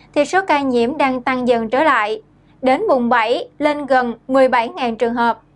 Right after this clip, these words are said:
Vào tối ngày tám tháng hai, số ca nhiễm cả nước đã lên gần hai mươi hai ngàn ca, cao nhất kể từ tháng mười đến nay,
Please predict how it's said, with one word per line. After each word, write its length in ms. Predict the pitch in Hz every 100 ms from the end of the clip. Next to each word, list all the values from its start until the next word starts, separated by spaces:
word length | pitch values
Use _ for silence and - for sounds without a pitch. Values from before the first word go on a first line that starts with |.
| _ _ - - - -
Vào 120 | 320
tối 160 | 311 381
ngày 160 | 294
tám 200 | 262 285
tháng 140 | 349 -
hai, 280 | 285 262
số 220 | 262 285 311
ca 160 | 285
nhiễm 300 | 269 240 277
cả 180 | 277 233
nước 280 | 240 302 466 - -
đã 140 | 302 349
lên 280 | 320 294
gần 240 | 269 254 240
hai 220 | 262 285
mươi 100 | 262
hai 160 | 269 247
ngàn 220 | 226 214
ca, 300 | 247 247 240 _ _ - -
cao 180 | 339 330
nhất 260 | 349 453
kể 160 | 254 240
từ 280 | 247 262 240
tháng 320 | 247 254 403
mười 200 | 269 240
đến 160 | 240 285
nay, 300 | 262 254